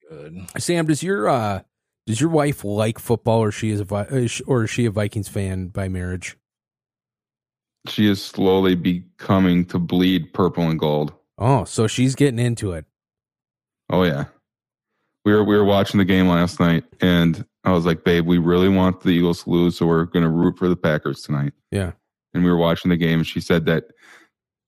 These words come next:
Speaker 3: she just can't do it.
Speaker 2: She can't do it?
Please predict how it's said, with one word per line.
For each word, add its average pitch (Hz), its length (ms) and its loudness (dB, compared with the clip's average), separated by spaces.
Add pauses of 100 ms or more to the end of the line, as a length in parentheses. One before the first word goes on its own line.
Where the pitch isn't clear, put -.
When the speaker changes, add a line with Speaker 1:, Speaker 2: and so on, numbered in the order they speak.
(120)
Speaker 3:
she - 180 -2
just - 280 -2
can't 85 380 -2
do 87 200 2
it. 85 100 -2 (1800)
Speaker 2:
She - 220 -8
can't 107 320 -4
do 98 180 -4
it? 160 180 0